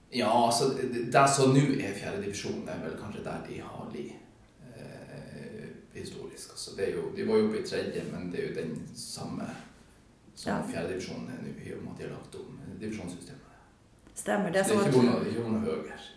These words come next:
Speaker 2: Ja, for det som var tredje divisjon før, det er omtrent det som var fjerde divisjon i
Speaker 1: Ja,
Speaker 2: dag. Ja.
Speaker 1: ja.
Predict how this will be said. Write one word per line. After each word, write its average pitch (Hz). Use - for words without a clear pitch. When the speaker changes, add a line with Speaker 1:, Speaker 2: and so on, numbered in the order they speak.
Speaker 2:
Ja, 208
for 240
det 220
som 214
var 202
tredje 202
divisjon 208
før, 196
det 196
er 185
omtrent 180
det 170
som 170
var -
fjerde 165
divisjon 170
i -
Speaker 1:
Ja, -
Speaker 2:
dag. 170
Ja. -
Speaker 1:
ja. -